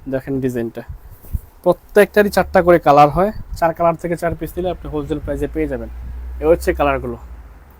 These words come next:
মারজানা মারুয়া আপু, আসসালামু আলাইকুম। ওয়ালাইকুম আসসালাম আপু, আপনি কেমন আছেন? একটু কমেন্টস করে জানিয়ে দেবেন। কে কোথা থেকে দেখছেন একটু কমেন্টস করে জানিয়ে দেবেন, সম্ভব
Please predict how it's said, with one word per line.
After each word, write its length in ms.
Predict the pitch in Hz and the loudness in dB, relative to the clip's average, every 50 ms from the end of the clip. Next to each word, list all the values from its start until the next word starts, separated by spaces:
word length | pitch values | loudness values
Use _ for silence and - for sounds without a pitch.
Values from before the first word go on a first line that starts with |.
| - _ _ - - - - - - - - - - - - - - - - - | -20 _ _ -20 -20 -20 -20 -20 -20 -20 -20 -20 -20 -20 -20 -20 -20 -20 -14 -6
মারজানা 680 | 139 147 165 170 160 160 180 180 180 190 190 196 202 202 - - - - - - - - - - - - - - - - - - - - - - - - - - - - - - | 0 2 2 2 4 4 4 4 6 4 4 2 2 -2 -6 -8 -14 -20 -20 -20 -20 -20 -20 -20 -20 -20 -20 -20 -20 -20 -20 -20 -20 -20 -20 -20 -20 -20 -20 -20 -20 -20 -16 -8
মারুয়া 420 | 143 151 151 156 165 165 165 160 160 | -2 0 4 6 6 8 8 8 6
আপু, 220 | 151 - - 170 | 4 4 2 2
আসসালামু 400 | 156 - - 165 165 156 156 156 | 2 2 0 0 0 0 2 0
আলাইকুম। 260 | 156 147 139 135 127 | 0 0 -2 -4 -4
ওয়ালাইকুম 280 | 131 139 151 151 160 170 | -4 -4 -4 -4 -4 -4
আসসালাম 240 | 165 - 175 180 170 | -2 -2 0 0 0
আপু, 140 | 170 185 | 2 2
আপনি 220 | 180 170 165 170 160 | 0 0 0 -2 -2
কেমন 260 | - 165 165 170 170 | -2 -4 -2 -2 -4
আছেন? 200 | 175 - - 175 | -4 -4 -4 -6
একটু 120 | 165 165 | -6 -4
কমেন্টস 260 | - - 160 165 160 - | -2 0 0 0 -2 -2
করে 140 | - 170 | -2 0
জানিয়ে 180 | 160 170 165 160 | 0 2 0 0
দেবেন। 180 | 156 156 170 196 - _ - - - _ _ _ - - - | 0 0 -2 -2 -4 _ -18 -20 -20 _ _ _ -20 -6 -2
কে 140 | 185 180 180 | 0 0 0
কোথা 260 | 175 - 180 175 170 | 0 0 -2 0 0
থেকে 180 | 175 175 180 | 0 2 2
দেখছেন 300 | 175 180 165 - - 185 | 2 2 0 0 0 0
একটু 200 | 180 175 175 - | 0 2 0 -2
কমেন্টস 240 | 165 165 160 160 - | -2 0 -2 -2 -4
করে 120 | - 175 160 | -4 -4 -2
জানিয়ে 160 | 165 160 160 | -2 0 0
দেবেন, 160 | 165 170 185 | 0 -2 -2
সম্ভব 340 | 175 - - 185 180 175 | -4 -4 -6 -4 -4 -4